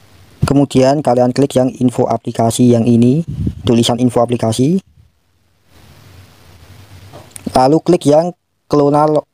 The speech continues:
notifikasi yang ini. Oke, untuk menyembunyikan notifikasi perangkat tertaut di WhatsApp, itu seperti ini ya.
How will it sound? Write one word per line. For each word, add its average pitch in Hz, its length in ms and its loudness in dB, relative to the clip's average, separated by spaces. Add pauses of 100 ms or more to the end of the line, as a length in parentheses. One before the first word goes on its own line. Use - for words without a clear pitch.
(120)
notifikasi 131 800 0
yang 117 160 2
ini. 120 400 0 (3000)
Oke, 147 320 0
untuk 147 400 0
menyembunyikan 135 1040 0 (560)
notifikasi 135 960 0
perangkat 127 400 -2
tertaut 120 320 -4
di - 80 0
WhatsApp, 143 400 -2 (1800)
itu 139 160 0
seperti 127 480 -4
ini 131 160 2
ya. 117 240 0